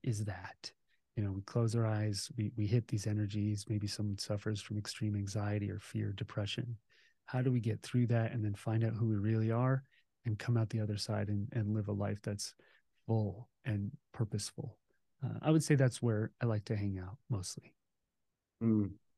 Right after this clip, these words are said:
Speaker 2: Yeah, I've heard it described succinctly as, you know, everybody wants to have the Grammy Award or the platinum album, but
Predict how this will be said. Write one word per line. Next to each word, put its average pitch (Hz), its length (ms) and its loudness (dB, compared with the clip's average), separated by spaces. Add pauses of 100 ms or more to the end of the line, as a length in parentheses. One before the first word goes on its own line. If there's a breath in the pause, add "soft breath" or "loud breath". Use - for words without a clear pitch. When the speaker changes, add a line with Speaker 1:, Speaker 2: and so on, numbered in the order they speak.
(580)
Speaker 2:
Yeah, 123 100 10
I've - 80 8
heard 139 100 10
it 151 140 8
described 107 640 10 (560)
succinctly 104 600 6
as, 87 260 4 (260)
you - 80 -4
know, 95 100 -2
everybody 107 460 8
wants 90 400 6
to 82 120 2
have 82 400 6
the 104 200 2 (240)
Grammy 87 500 6
Award 85 520 4
or 85 60 6
the 85 160 2 (180)
platinum 82 440 4
album, 80 520 2
but 90 260 -2